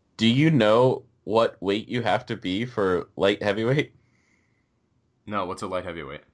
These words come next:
Speaker 1: Two oh five.
Speaker 2: Oh. Huh.
Speaker 1: I was like, "Holy shit, he has to cut down to a cruiserweight's weight <laughs> like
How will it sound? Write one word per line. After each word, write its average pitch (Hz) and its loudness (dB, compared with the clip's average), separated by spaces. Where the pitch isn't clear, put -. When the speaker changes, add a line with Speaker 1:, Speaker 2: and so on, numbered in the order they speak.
Speaker 1:
Two 135 2
oh 131 6
five. 120 0
Speaker 2:
Oh. 190 -4
Huh. 147 -4
Speaker 1:
I 120 -2
was 147 -2
like, 170 0
"Holy 208 0
shit, - -2
he 165 -4
has 196 -2
to - -6
cut - -2
down 135 2
to 156 0
a 127 0
cruiserweight's 170 -2
weight 185 2
<laughs> - -
like - -12